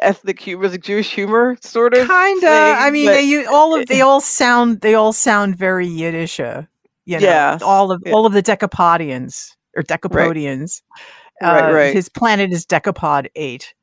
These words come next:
Speaker 2: And,
Speaker 1: There you go.
Speaker 2: um, and he eventually, as they are trying to arrest him, he eventually makes his way to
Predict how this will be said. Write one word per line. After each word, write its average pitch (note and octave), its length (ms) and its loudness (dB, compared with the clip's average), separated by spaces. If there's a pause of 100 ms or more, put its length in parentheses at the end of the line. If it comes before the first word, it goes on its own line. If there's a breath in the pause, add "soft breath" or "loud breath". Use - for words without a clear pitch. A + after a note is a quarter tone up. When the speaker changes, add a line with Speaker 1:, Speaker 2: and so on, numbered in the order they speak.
(640)
Speaker 2:
And, E3 320 0
Speaker 1:
There - 20 -4
you D#3 140 -2
go. D#3 220 -2
Speaker 2:
um, F3+ 120 -10 (260)
and G3 120 0
he A3+ 100 4
eventually, G#3 960 2 (560)
as G3 260 2
they G#3+ 160 4
are G3+ 120 2
trying G#3+ 320 0
to G#3+ 160 -2
arrest E3+ 380 0
him, G3 180 -2
he F#3 120 0
eventually F3+ 760 -2
makes F#3 260 -4
his F#3+ 180 -4
way F3 300 0
to D#3+ 460 -8